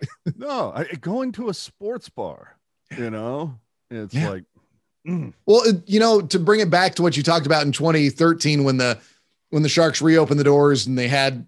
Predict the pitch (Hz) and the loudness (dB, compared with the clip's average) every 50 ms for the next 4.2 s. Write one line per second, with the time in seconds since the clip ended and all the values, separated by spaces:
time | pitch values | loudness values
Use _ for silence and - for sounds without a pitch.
0 | _ - 160 123 110 110 - 139 135 135 135 135 135 135 131 110 123 120 - 139 | _ -4 -4 -2 -2 -2 -2 -2 0 0 0 0 0 0 0 -2 -4 -2 0 0
1 | 139 127 - 127 110 - - 156 147 143 143 139 135 127 127 123 123 120 117 113 | 0 0 0 -2 -4 -4 -2 0 0 0 0 0 0 0 0 0 0 -2 0 0
2 | 131 135 135 131 127 120 120 131 127 104 123 123 143 175 185 165 135 127 147 156 | 0 0 0 -2 -2 -2 -2 -2 -2 -2 0 0 0 2 0 0 0 0 2 2
3 | 156 143 139 160 190 196 180 165 147 143 143 143 143 131 - 139 123 - 160 180 | 2 2 2 0 2 2 2 2 2 2 0 0 -2 -4 -2 -4 -6 -2 -2 0
4 | 196 185 165 147 | 0 0 0 -2